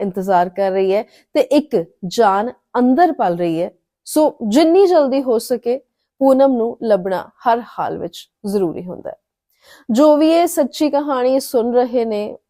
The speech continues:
ਉਹ ਇਹੀ ਅਰਦਾਸ ਕਰ ਰਹੇ ਹੋਣੇ ਕਿ ਪੂਨਮ ਛੇਤੀ ਮਿਲ ਜਾਏ। ਪਰ ਤੁਸੀਂ ਹੈਰਾਨ ਹੋਵੋਗੇ ਕਿ ਤਿੰਨ ਸਾਲ ਬਾਅਦ ਵੀ ਪੂਨਮ ਦਾ ਕੁਝ ਅਤਾ ਪਤਾ ਨਹੀਂ ਲੱਗਦਾ।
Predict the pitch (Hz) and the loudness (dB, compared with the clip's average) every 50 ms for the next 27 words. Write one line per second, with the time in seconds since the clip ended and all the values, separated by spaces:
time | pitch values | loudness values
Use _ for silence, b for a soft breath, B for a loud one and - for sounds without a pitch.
0 | _ _ - 208 247 262 - - 240 226 220 277 294 285 262 226 226 208 202 208 | _ _ -4 0 0 2 2 2 0 0 2 2 4 4 4 4 2 2 2 2
1 | 202 - - 220 202 190 185 196 208 208 208 202 196 196 208 220 208 _ 233 226 | 0 -4 -6 -6 -4 -4 -4 -6 -6 -6 -8 -8 -8 -6 -8 -8 -8 _ -6 -4
2 | 226 202 165 - _ _ _ _ _ _ _ - 226 214 214 220 214 208 220 - | -4 -4 -6 -8 _ _ _ _ _ _ _ -8 -4 -4 -2 -2 -4 -4 -6 -10
3 | - _ _ _ _ _ - - - 254 226 208 - 214 196 165 104 - - - | -14 _ _ _ _ _ -16 -4 -2 -2 -2 -2 -4 -6 -8 -8 -8 -12 -12 -12
4 | - - - - _ _ _ _ _ b b b b b b b _ 285 294 302 | -12 -12 -12 -14 _ _ _ _ _ b b b b b b b _ 4 4 4
5 | 294 294 - 294 269 - - 320 302 302 302 302 285 - _ _ 247 214 208 233 | 4 2 0 -2 -2 0 0 0 2 2 2 -2 -4 -8 _ _ -16 -8 -4 -2
6 | 226 202 208 202 233 277 285 277 294 254 233 226 226 240 247 254 294 294 294 _ | 2 6 6 6 6 6 4 0 -2 0 0 0 0 0 0 0 0 -2 -2 _
7 | _ - 269 277 320 370 370 359 - - - 262 226 214 208 196 180 185 175 175 | _ 6 6 6 6 4 0 -4 -4 0 2 4 4 4 4 2 2 2 4 4
8 | 185 202 190 185 175 185 185 196 208 208 - _ - 220 208 196 202 202 202 202 | 4 4 2 -2 -4 -4 -4 -4 -4 -8 -10 _ -8 -4 -4 -2 -2 -4 -4 -6
9 | 185 175 156 151 151 156 180 202 _ _ _ 233 220 185 180 - - - - _ | -6 -8 -6 -6 -6 -6 -8 -10 _ _ _ -2 -2 -2 -4 -8 -16 -20 -20 _
10 | _ _ _ _ _ _ _ _ _ _ _ _ _ _ _ - 175 180 208 202 | _ _ _ _ _ _ _ _ _ _ _ _ _ _ _ -8 -8 -6 -4 -6
11 | 202 202 202 202 214 214 226 240 226 202 - - - _ - - | -6 -6 -8 -8 -6 -6 -6 -6 -6 -8 -10 -14 -18 _ -18 -18